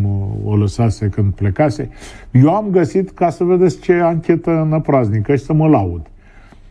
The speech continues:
Uh, așa năpraznică au făcut ancheta, încât nu găsiseră la vreo trei săptămâni, o lună,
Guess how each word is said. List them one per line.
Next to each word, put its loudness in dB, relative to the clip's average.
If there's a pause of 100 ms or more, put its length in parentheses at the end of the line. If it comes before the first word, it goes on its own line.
(360)
Uh, 2
așa 0
năpraznică 0
au 2
făcut 0
ancheta, 2
încât 0
nu 2
găsiseră 2
la 2
vreo 2 (120)
trei 2
săptămâni, -2
o 2
lună, 2